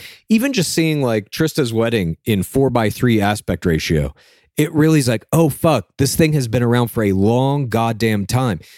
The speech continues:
It puts weight behind everything you're seeing. Everything Charity is doing is built on these things, all of these crazy moments that have happened. I just thought it was so fucking smart, so brilliantly done.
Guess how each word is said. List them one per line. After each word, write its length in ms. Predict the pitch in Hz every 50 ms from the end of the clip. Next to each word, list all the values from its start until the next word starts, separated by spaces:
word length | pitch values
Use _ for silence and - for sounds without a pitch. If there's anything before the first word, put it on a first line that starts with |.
| - _ _ -
It 160 | 131 - -
puts 240 | 147 160 - - -
weight 460 | 107 98 104 131 156 185 190 - 127
behind 420 | 127 120 110 127 117 113 104 95 - -
everything 480 | - 180 185 202 208 180 - 175 165 156
you're 120 | 143 123 120
seeing. 400 | - - 139 135 98 78 69 - _ - _ _ _ _
Everything 320 | 165 170 196 202 196 190 160
Charity 360 | - - 175 175 165 156 147
is 100 | 131 113
doing 240 | 110 131 139 147 135
is 120 | 110 95 -
built 340 | 85 - 151 151 151 147 - -
on 260 | 131 131 127 123 117
these 320 | 117 120 131 127 - -
things, 400 | - - 101 87 80 76 73 - -
all 200 | - 143 156 170
of 80 | 180 165
these 160 | 151 151 127
crazy 300 | - - 151 139 123 123 117
moments 300 | 117 113 110 120 117 -
that 80 | 120
have 80 | 101 95
happened. 320 | 101 104 107 - 95 82 - _ _ _ _ _ _
I 80 | 120 117
just 160 | 127 135 -
thought 140 | - 170 165
it 40 |
was 260 | 147 120 110 98 - - -
so 360 | - - - - - 185 185 185
fucking 360 | - - 170 147 - 143 113
smart, 460 | 104 - - 123 117 110 95 82 - _ _ _ _
so 320 | - - - - 175 185 185
brilliantly 480 | 151 160 156 147 147 135 104 107 107
done. 420 | 95 101 95 92 90 87 82 87